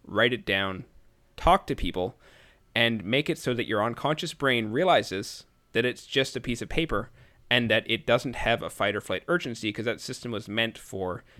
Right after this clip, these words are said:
dealing with, like, a bear attack, where you actually need to, like, what, what happens in fight or flight is, like, your rational thinking shuts down, your digestion stops, and you prepare to, like,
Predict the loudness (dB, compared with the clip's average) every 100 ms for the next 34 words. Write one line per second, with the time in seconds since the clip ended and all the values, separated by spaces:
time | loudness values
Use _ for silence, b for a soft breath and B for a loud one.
0 | B _ -2 0 0 -2 -2 -2 -2 0
1 | 0 0 -4 -10 -12 -10 -2 0 4 4
2 | 4 0 -2 -2 -4 -4 -4 -4 -6 -4
3 | -2 0 2 2 2 0 2 2 4 4
4 | 4 -2 -2 2 2 0 -4 -4 -4 -2
5 | -2 0 0 0 -2 -4 -2 -4 -2 -2
6 | -4 -8 -2 0 0 -4 -8 -4 0 2
7 | 2 0 -4